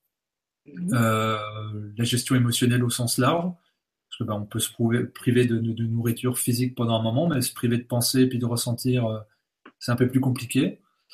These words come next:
Speaker 1: Oui.
Speaker 2: Donc ça, ça, ça, j'y accorde une grande, euh, j'ai toujours accordé une grande, grande importance, et je voyais difficilement comment on pouvait dissocier les, les deux, surtout quand on voyait les, les influences réciproques avec l'hygiène de vie.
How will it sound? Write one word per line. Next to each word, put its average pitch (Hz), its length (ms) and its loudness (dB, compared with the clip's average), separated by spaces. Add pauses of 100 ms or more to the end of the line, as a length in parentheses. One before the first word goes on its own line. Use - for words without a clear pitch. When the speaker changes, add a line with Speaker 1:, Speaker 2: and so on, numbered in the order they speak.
(160)
Speaker 1:
Oui. - 260 -2
Speaker 2:
Donc 113 100 -10
ça, 180 180 6
ça, 185 140 0
ça, 127 140 2
j'y 127 180 2
accorde 123 300 0
une 120 140 2
grande, 123 340 2
euh, 113 400 2
j'ai 120 160 2
toujours 175 240 4
accordé 131 560 4
une 127 120 6
grande, 113 500 -4
grande 123 180 2
importance, 127 540 -2
et 113 40 0
je 104 60 -8
voyais 113 320 -2 (240)
difficilement 127 480 -2
comment 117 280 -2
on 113 40 -6
pouvait 113 180 -4
dissocier 117 400 -6
les, 104 240 -6 (920)
les 117 100 6
deux, 147 140 8
surtout 143 300 2
quand 135 180 2
on - 20 2
voyait 123 220 6
les, 113 160 2
les 107 160 -2
influences 127 520 0
réciproques 123 560 -2
avec - 160 -2
l'hygiène 110 280 -4
de 110 80 -2
vie. 127 220 -4